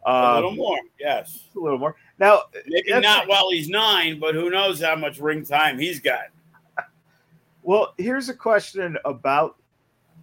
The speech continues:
Speaker 2: a scenario, and I've, I've never thought of this,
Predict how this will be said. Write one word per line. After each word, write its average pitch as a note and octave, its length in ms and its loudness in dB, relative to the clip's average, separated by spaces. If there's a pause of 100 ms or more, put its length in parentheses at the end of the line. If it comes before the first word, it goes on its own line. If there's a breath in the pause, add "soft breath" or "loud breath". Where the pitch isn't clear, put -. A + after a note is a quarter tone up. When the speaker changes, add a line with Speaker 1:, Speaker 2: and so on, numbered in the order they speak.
(320)
Speaker 2:
a D3+ 80 -2
scenario, F3 800 -2
and C3 160 -4
I've, C#3+ 240 0
I've D3 240 -6
never B3+ 280 -2
thought G3 300 4
of C#3+ 100 -8
this, B2 360 -4